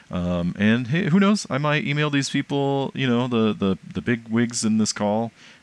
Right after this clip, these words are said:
uh, this podcast, and then see if they'll talk to me about it, um, because I would really love to have a conversation with these folks, even though, you know, like we talked about before,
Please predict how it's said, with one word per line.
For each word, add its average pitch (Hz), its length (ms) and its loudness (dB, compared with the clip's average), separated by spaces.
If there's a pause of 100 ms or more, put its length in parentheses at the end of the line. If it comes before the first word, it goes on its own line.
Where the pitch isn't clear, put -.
uh, 98 260 2
this - 480 0 (100)
podcast, 101 680 -2
and 104 180 2
then 120 340 2 (300)
see 120 240 2
if 127 140 0
they'll 120 120 0
talk 120 280 -2
to 170 100 -8
me 90 320 0
about 82 300 -2
it, 82 100 -4 (240)
um, 87 200 -6
because 98 260 -6
I 113 80 0
would 117 120 -2
really 120 260 2
love 110 220 2
to 104 60 0
have 95 140 0
a 90 40 -8
conversation 92 540 -4
with 87 100 -8
these 85 140 -6
folks, - 260 -6
even 101 260 0
though, 92 240 2 (400)
you 95 120 2
know, 87 100 0
like 92 160 -2
we 87 140 -4 (140)
talked 95 220 -4
about 87 160 -6
before, 92 440 -2